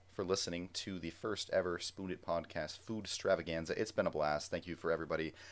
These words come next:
again, who wrote in and, and participated in that.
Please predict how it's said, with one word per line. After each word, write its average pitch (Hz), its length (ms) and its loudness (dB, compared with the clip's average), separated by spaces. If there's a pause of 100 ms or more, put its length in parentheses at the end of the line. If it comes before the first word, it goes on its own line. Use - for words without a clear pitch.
(100)
again, 82 300 2
who 82 160 -6
wrote 76 240 2
in 73 240 -2
and, 69 120 -4
and 71 180 -6
participated 69 580 -6
in 65 100 -8
that. 69 240 -2